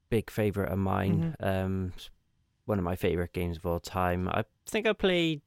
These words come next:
Speaker 1: seven, eight, and nine, and then dropped off the series for a little while.
Speaker 2: Okay.
Speaker 1: Um, it's so hard to compare what that game is now compared, you know, to,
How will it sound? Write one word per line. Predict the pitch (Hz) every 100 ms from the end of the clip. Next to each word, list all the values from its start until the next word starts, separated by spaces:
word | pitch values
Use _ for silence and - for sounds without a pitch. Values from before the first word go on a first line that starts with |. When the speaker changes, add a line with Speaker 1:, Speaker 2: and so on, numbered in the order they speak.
| -
Speaker 1:
seven, | - - - - - 139 135 131
eight, | 117 110
and | 110 113
nine, | 110 107 101 101
and | 101
then | 101 98
dropped | 110 104 -
off | 101 -
the | -
series | - 98 92 90 92
for | - 92
a |
little | 92 90 90
while. | 92 90 90 - -
Speaker 2:
Okay. | 165 139 - - - - - _ - -
Speaker 1:
Um, | 120 123 123 123 127 123 - _ _ _ _
it's | 151 147 - - -
so | - - 147 139
hard | 123 147 160 -
to |
compare | 117 127 117 - 127 123 120 - - - _ _
what | 107 110 123 -
that | 123 -
game | 123 120 120
is | 117 107
now | 117 127 127
compared, | - 110 98 113 110 - _ -
you | 110
know, | 101 101
to, | - 117 110 107 104 101